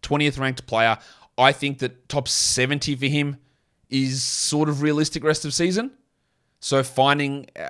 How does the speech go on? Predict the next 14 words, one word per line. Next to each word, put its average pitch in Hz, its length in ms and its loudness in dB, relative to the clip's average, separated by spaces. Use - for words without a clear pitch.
a 120 60 -4
way 123 180 2
to 117 60 -2
sell 123 300 0
high 117 280 2
for 110 320 -6
a 110 60 -6
top - 220 -8
forty 120 380 -4
guy, 143 320 0
a 117 60 -12
top 110 200 -6
fifty 123 400 -4
player, 147 380 2